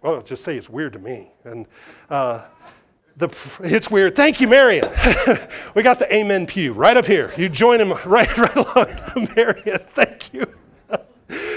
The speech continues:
Well, the, the prayer that Jesus gives us doesn't call us from the world of care. It's not about dropping robes of flesh and going somewhere else. That's not the prayer that Jesus gives us.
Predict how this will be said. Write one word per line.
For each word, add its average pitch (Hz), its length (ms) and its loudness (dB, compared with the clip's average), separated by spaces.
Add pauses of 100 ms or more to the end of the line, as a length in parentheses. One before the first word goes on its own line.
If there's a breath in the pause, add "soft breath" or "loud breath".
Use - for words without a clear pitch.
(240 loud breath)
Well, 170 340 2 (360)
the, 180 220 -2
the 180 120 0
prayer 240 360 0
that 190 160 -4
Jesus 185 920 -4 (1040 soft breath)
gives 190 380 -2
us 135 400 -4
doesn't 190 460 -2
call 170 320 -4
us 135 160 -10
from 147 600 -6 (140)
the 139 100 -4
world 139 380 -2
of 117 160 -14
care. 123 460 -6
It's - 180 -14
not 196 160 -2
about 170 240 -2
dropping 160 500 -6
robes 139 380 -6
of 123 80 -8
flesh 143 540 -6
and 123 120 -12
going 135 280 -4
somewhere 127 340 -6
else. 123 160 -6
That's - 140 -12
not 196 160 -4
the 208 80 -10
prayer 170 260 -6
that 131 140 -10
Jesus 117 400 -16
gives 117 320 -12
us. - 460 -20